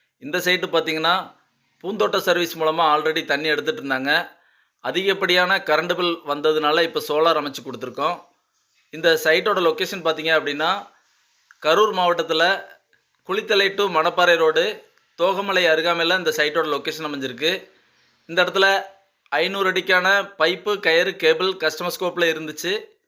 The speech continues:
மோட்டார் உட்பட அதுக்கான சோலார் பேனல், கண்ட்ரோலர், இன்ஸ்டாலேஷன் எல்லாமே நம்ம கொடுத்து, ஒரு மூன்று ஹெச்பிக்கான சோலார் வாட்டர் பம்ப் சிஸ்டம் A to Z ஒரு ஃபுல்ஃபில்லாக பண்ணி கொடுத்துருக்கோம்.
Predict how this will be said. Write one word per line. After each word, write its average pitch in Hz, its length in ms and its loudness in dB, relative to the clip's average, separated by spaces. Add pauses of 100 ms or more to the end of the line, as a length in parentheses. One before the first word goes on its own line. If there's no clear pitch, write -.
(760)
மோட்டார் 196 420 2
உட்பட 190 680 0 (220)
அதுக்கான 165 420 -4
சோலார் 175 340 2
பேனல், 180 520 0
கண்ட்ரோலர், 180 540 2 (160)
இன்ஸ்டாலேஷன் 175 560 -4
எல்லாமே 160 300 0
நம்ம 156 200 -4
கொடுத்து, 165 600 -4 (500)
ஒரு 151 160 -2
மூன்று 196 420 0
ஹெச்பிக்கான 175 640 -2
சோலார் 165 320 2
வாட்டர் 151 260 0
பம்ப் 165 200 -6
சிஸ்டம் 175 460 -2
A 160 200 -2
to 180 220 -4
Z 170 80 -4
ஒரு 160 180 -2
ஃபுல்ஃபில்லாக 175 380 -2
பண்ணி 151 180 -2
கொடுத்துருக்கோம். 135 600 -8